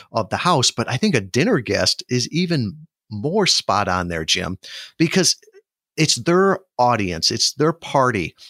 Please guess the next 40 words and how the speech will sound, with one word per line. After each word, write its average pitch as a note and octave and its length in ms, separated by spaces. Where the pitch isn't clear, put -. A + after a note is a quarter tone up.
They're C3+ 240
inviting A#2 540
you G2+ 160
to - 160
be G2+ 180
there. F2 280
So B2 380
I C3+ 100
always E3+ 240
say, B2 460
uh, A2+ 160
follow C#3+ 400
their A2 180
lead. G2+ 400
One A2+ 260
of C#3+ 80
the B2 60
things A#2 280
we G#2 100
talk G#2 320
to G#2 120
guests - 320
about G2+ 360
is A2+ 320
if B2+ 220
they C#3 240
talk D3 360
at A#2 80
a A2 40
certain B2+ 360
cadence G#2 480
and G2 100
a G2 40
certain A2 340
pace, G2 420
make C#3 220
sure D#3 180
you D3 200
match C3+ 400
that. - 240